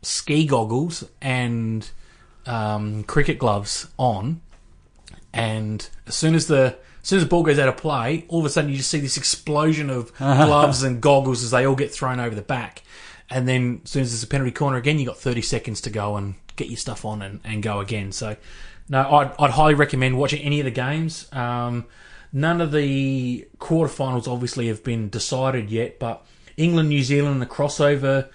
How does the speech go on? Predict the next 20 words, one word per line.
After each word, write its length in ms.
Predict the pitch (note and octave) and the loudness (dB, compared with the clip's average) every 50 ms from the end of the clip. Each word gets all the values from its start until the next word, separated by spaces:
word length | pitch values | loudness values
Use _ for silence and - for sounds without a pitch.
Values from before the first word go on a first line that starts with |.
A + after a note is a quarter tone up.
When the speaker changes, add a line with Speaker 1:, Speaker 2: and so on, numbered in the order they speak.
| - - - - - - | -20 -20 -20 -20 -20 -18
Speaker 1:
um, 420 | - A#2 A#2+ A#2+ A#2+ A#2 A#2 A#2 A#2+ | -12 -10 -8 -6 -6 -4 -6 -6 -4
is 160 | C3 B2+ A2+ | -4 -4 -2
the 120 | B2+ B2+ | 0 0
other 340 | B2+ B2 A#2+ A#2+ A#2 A2+ G#2 - - | -2 0 0 0 -2 -2 -4 -8 -6
only 220 | B2+ B2+ B2 A#2+ A#2 | -4 -2 0 0 0
known 480 | A#2 A#2+ A#2+ A#2+ A#2+ B2 B2 A#2+ A#2+ | 0 2 2 2 4 4 2 2 0
game 260 | A2 B2 A2+ A2 A2 | 0 0 -2 0 0
we've 140 | A2 A2 G#2 | -2 -2 -2
got 100 | - B2 | -4 -4
at 80 | A#2 - | -4 -4
the 60 | G#2+ | -8
moment. 340 | G2+ G2+ G#2 G#2 A2+ A#2+ - | -6 -6 -4 -4 -6 -6 -4
So 80 | - A#2 | -2 0
that 160 | C3+ C3 B2 | 0 0 2
should 220 | - - C3+ A#2 | 2 0 0 0
be, 400 | - B2+ A#2 A2+ A2+ A2 G#2+ G#2+ - - - - - - - - - - | 0 0 2 2 2 2 0 -4 -8 -14 -20 -20 -20 -20 -20 -20 -14 -10
um, 420 | B2+ A#2 A2 A2 G#2+ G#2+ G#2+ A2 - - | -8 -6 -6 -6 -6 -6 -6 -8 -8 -10
a 200 | A2+ G#2+ G#2 G2+ | -10 -10 -10 -10
good, 440 | G2 - C#3+ B2+ B2 A#2 A2+ A2 - - - - - - - - - - - - - - | -6 -2 2 2 2 2 0 -2 -8 -14 -20 -20 -20 -20 -20 -20 -20 -20 -20 -20 -20 -18
uh, 440 | - - - - - - - - | -18 -16 -16 -16 -16 -16 -18 -18